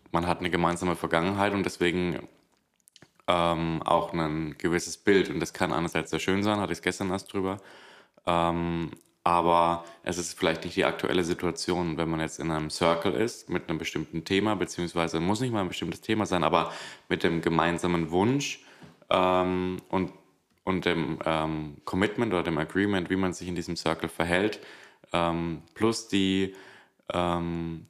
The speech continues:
ich will nicht sagen Anonymität, weil es ist nicht anonym, aber es ist einfach, man schaut gemeinsam in die gleiche Richtung, ohne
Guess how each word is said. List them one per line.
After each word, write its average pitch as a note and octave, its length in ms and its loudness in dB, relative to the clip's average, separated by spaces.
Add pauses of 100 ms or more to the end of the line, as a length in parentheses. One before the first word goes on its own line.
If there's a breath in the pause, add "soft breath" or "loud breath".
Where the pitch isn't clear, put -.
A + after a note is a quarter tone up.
ich - 200 -8
will A#2 140 4
nicht C3 120 0
sagen A2+ 240 2
Anonymität, A#2 580 0
weil F#2+ 120 2
es - 180 -8
ist - 180 -8
nicht A2 200 -2
anonym, G#2+ 420 0
aber F2+ 260 2
es F2 140 -4
ist - 160 -4
einfach, F#2+ 460 0 (440 loud breath)
man F#2+ 280 0
schaut G2+ 320 2
gemeinsam G#2+ 520 2
in G#2 120 -2
die G2 60 -4
gleiche F#2 420 2
Richtung, A2 480 0
ohne A2 520 2